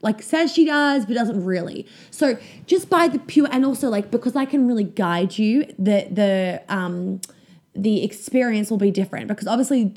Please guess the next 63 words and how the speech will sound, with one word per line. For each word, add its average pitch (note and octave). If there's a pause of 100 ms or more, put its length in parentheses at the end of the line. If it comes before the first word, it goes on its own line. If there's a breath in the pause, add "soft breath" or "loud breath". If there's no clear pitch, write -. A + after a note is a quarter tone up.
(120)
uh, A#3+
just, F#4+
like, E4
the B3
nature G3+
of F3+
doing F#3
something F3
through F3
Zoom, G3
like, F#3
I A3
do F4+
a C#4
lot G3+
of F3+
embodiment F3
stuff F3+
and F#3+
a F#3+
lot F#3
of F3+
he-, -
deep F3+
healing F#3
stuff F3+
through G3
my F3+
Zoom F3
calls. F3+ (300 loud breath)
If A3+
you're C#4+
one D4+
of C#4+
my A#3
clients, G3+
you G#3
know F#3+
that. G#2 (340 loud breath)
We A#3
do D#4+
a B3+
lot G3+
of F#3+
deep F#3
healing, F#3
and, F3+
and G3
you, G3
obviously A3
the F#3+
transformations, F3+
you F3
guys F#3+
have F3
seen F3
them, E3
like, F3
they're F#3
fucking F#3+
insane. F3
They're F#3
amazing. F3+